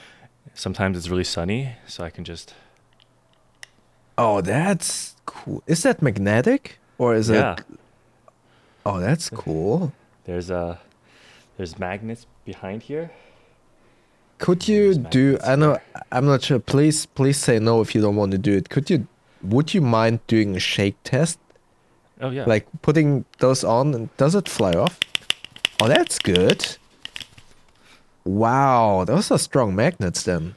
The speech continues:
Speaker 1: Yeah, really strong. Um, unless you, like, you, you punch me,
Speaker 2: Oh,
Speaker 1: it'll
Speaker 2: that's,
Speaker 1: fall
Speaker 2: are,
Speaker 1: off, but
Speaker 2: are those still available?
Speaker 1: Yeah,
Speaker 2: Or was
Speaker 1: yeah,
Speaker 2: it a
Speaker 1: yeah.
Speaker 2: limited edition?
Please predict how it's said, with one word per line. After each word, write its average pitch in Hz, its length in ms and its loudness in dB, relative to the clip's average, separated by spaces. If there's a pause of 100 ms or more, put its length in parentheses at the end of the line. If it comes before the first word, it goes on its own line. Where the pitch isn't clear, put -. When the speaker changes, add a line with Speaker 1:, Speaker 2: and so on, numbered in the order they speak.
(200)
Speaker 1:
Yeah, 120 360 0
really 110 220 -2
strong. 80 300 -12 (520)
Um, 90 340 -2
unless 110 240 0
you, 98 60 0
like, 85 100 -2
you, 87 100 -4 (580)
you 120 80 -14
punch - 280 -8
me, 85 100 -10
Speaker 2:
Oh, 135 100 -2
Speaker 1:
it'll 147 40 0
Speaker 2:
that's, 196 280 -4
Speaker 1:
fall - 220 -10
Speaker 2:
are, - 120 -10
Speaker 1:
off, 85 140 -16
but - 120 -10
Speaker 2:
are 208 100 0
those 240 240 2
still 117 300 2
available? 101 720 0 (840)
Speaker 1:
Yeah, 139 160 2
Speaker 2:
Or 117 140 4
was 123 240 4
Speaker 1:
yeah, 123 60 4
Speaker 2:
it - 80 0
a 120 40 4
Speaker 1:
yeah. 113 60 2
Speaker 2:
limited 107 480 0
edition? 90 520 -6